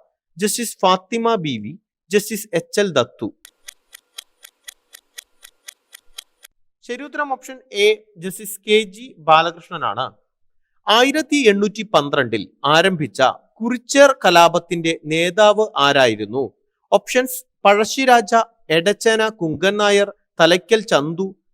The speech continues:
രാമൻ നമ്പി. ശരിയുത്തരം ഓപ്ഷൻ ഡി ആണ്, രാമ നമ്പി. റിഗർ എന്നറിയപ്പെടുന്ന കറുത്ത മണ്ണിന് ഏറ്റവും അനുയോജ്യമായ കൃഷി ഏതാണ്?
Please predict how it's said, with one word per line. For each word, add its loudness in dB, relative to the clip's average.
രാമൻ 4
നമ്പി. -4
ശരിയുത്തരം -4
ഓപ്ഷൻ -8
ഡി -4
ആണ്, 2
രാമ 2
നമ്പി. -8
റിഗർ 4
എന്നറിയപ്പെടുന്ന -2
കറുത്ത 2
മണ്ണിന് 0
ഏറ്റവും 2
അനുയോജ്യമായ 2
കൃഷി -8
ഏതാണ്? 0